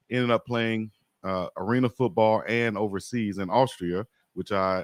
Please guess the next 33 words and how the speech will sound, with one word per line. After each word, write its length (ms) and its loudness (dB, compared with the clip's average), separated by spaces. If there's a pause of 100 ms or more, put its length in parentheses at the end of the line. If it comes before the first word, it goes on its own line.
I 60 -4
loved, 460 2
and 120 -4
I 80 -2
got 200 -2
a 20 -2
worldly 640 2 (180)
experience 680 2
doing 340 0
that. 240 2 (420)
Um, 280 -4 (100)
after 300 2
that, 240 4
I 160 2
was, 240 -2
um, 440 -4 (540)
with 140 -6
all 180 8
the 80 4
experiences 500 0
there, 160 4
I 80 4
came 280 -2
back 180 2
home 360 0
and, 220 -4
and 160 -6
did 220 -2
some 380 -6
entrepreneurship 880 -2 (300)
type 280 0
things 380 0
and 260 -2